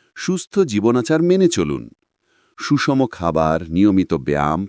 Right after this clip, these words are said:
পর্যাপ্ত ঘুম, ভালো সঙ্গ বজায় রাখলে হাজারো চাপ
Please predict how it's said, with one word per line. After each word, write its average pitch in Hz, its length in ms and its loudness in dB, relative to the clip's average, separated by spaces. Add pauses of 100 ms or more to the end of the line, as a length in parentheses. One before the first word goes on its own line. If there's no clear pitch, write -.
পর্যাপ্ত 87 460 -4
ঘুম, 92 580 -2
ভালো 117 320 -2
সঙ্গ 123 340 -2
বজায় 85 340 0
রাখলে 110 360 -6 (420)
হাজারো 170 380 0
চাপ 160 220 0